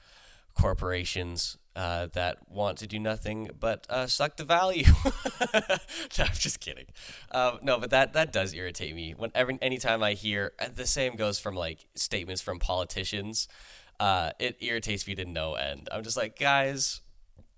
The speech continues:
can we just skip over this part and get to the point where we say what we mean?" But that's never gonna change, so there's no point complaining about it. So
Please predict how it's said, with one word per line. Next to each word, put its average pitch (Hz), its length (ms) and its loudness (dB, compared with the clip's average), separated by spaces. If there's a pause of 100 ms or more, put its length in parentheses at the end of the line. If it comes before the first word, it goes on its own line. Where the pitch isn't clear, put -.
(640)
can - 160 -8
we 151 160 -2
just 147 320 -4 (160)
skip - 340 -4
over 117 280 0
this 110 180 -4
part 107 420 2
and 98 240 -6
get 98 160 -4
to - 80 -8
the 98 120 -6
point 92 340 -2
where 92 220 -4
we 92 100 -6
say 90 240 -4
what 87 160 -8
we 85 140 -8
mean?" 85 260 -8 (460)
But 123 160 2
that's 120 240 4
never 90 200 0
gonna 82 160 -6
change, 87 480 -4
so 98 120 -4
there's 90 200 -6
no 90 140 -2
point - 240 -8
complaining 98 480 -4
about 76 260 -6
it. - 120 -10
So 78 320 -6